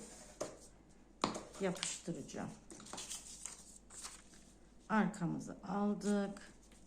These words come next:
Diğer arkamızı da buraya yerleştiriyoruz. Ve etekte, şimdi etek ucundan kaç santim yukarıdan balık,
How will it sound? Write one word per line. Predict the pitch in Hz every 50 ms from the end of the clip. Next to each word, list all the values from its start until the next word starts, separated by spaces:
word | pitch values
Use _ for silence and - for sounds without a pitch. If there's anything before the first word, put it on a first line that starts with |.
| - - - - - - - - - - - - - - - - - - - - - - - 180
Diğer | 226 208 175 160 - -
arkamızı | 185 175 165 - - - 165 156 143 - - - -
da | - - 156
buraya | 165 170 196 196 214
yerleştiriyoruz. | 202 196 202 202 202 185 175 202 185 - - - 202 202 185 202 196 196 196 170 196 202 196 185 - - - - - - - - - - - - - - - - - - - - - - - - - - - - - - - - - - - - - - -
Ve | 233 233 226 220 - -
etekte, | 226 220 214 - 220 190 - - - - 196 214 226 226 - - - - - - - - - - - - - - -
şimdi | - - - 226 202 170 175
etek | - - 226 214 - 247 - 185
ucundan | 180 170 170 170 160 156 151 165 180 214 214 -
kaç | - 277 277
santim | - - 240 202 180 170 175 170 165
yukarıdan | 165 165 - - 170 156 156 - - 156 175 202 - - - - - - - - - -
balık, | 202 202 196 226 220 220 - - -